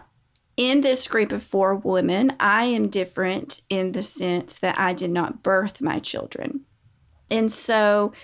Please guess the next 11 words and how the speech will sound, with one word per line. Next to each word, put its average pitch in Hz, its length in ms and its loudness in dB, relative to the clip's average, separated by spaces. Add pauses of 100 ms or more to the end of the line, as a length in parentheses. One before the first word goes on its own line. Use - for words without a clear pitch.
(380)
my 240 640 4
own 202 320 2
heritage 208 840 -2
and 190 300 0
the 196 100 -2
heritage 202 720 -2
of 180 300 -2
my 180 400 2
husband, - 800 -4 (500)
um, 185 420 0 (420)
is, 196 880 0